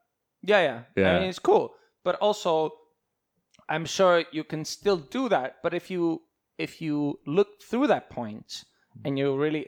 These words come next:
Speaker 1: then it just becomes something different, right? So I, I'm sure, like, during, y-, I, I guess comedy is like storytelling, and you tell about things that are meaningful to people or make them kind of, you know, whatever, laugh. I don't know.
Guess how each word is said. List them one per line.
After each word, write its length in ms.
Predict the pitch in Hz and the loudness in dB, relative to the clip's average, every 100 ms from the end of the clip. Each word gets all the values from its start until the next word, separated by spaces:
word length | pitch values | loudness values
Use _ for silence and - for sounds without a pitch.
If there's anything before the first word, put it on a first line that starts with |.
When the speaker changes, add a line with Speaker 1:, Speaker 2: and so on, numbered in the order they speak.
| 147 | -4
Speaker 1:
then 160 | 170 | -4
it 140 | 160 - | -4 -6
just 240 | 151 - | -12 -10
becomes 320 | 143 - 156 | -10 -4 -4
something 320 | - 143 143 | -4 -6 -6
different, 360 | 131 143 - 95 | -6 -6 -8 -16
right? 240 | 113 110 - | -14 -12 -6
So 240 | - 117 - _ _ | -2 -2 -4 _ _
I, 140 | 147 156 | -2 0
I'm 160 | 156 143 | 0 -2
sure, 320 | - 180 175 | 2 4 4
like, 420 | 156 139 127 - 151 113 | 2 0 -2 -12 -18 -8
during, 440 | 156 156 147 143 - _ _ _ _ _ _ | -6 -4 -6 -10 -12 _ _ _ _ _ _
y-, 640 | - - - - 156 - - - | -20 -20 -16 -12 -12 -12 -12 -8
I, 80 | - | -2
I 80 | 160 | -2
guess 480 | 139 175 139 - - _ _ - | 2 0 0 -8 -12 _ _ -4
comedy 440 | 175 175 156 147 | 0 2 2 0
is 160 | 135 131 | 0 -2
like 220 | 127 123 | -4 -4
storytelling, 800 | - 151 143 127 120 110 - - - _ | 0 4 4 2 -4 -8 -10 -20 -20 _
and 120 | 131 | -8
you 380 | 123 120 120 117 - _ _ _ _ _ _ | -6 -4 -4 -4 -8 _ _ _ _ _ _
tell 300 | - 175 170 | -4 2 2
about 360 | 165 147 135 127 | 2 2 0 0
things 300 | - 147 147 | -4 -4 -2
that 140 | 139 | 0
are 80 | 131 | 0
meaningful 500 | 135 147 139 123 120 110 | 2 0 -2 -4 -10 -10
to 120 | 110 | -12
people 400 | - 98 87 82 | -12 -14 -12 -12
or 80 | 107 | -6
make 280 | 123 123 | -4 -4
them 180 | - 113 | -6 -10
kind 240 | - 113 107 | -8 -8 -8
of, 120 | 101 _ _ _ - | -12 _ _ _ -14
you 100 | 113 | -12
know, 220 | 104 - _ _ _ _ | -12 -16 _ _ _ _
whatever, 340 | 135 139 113 117 | -2 -2 -2 -8
laugh. 220 | 127 107 | -10 -8
I 140 | - 170 | -2 0
don't 100 | 127 | 0
know. 120 | 101 | -4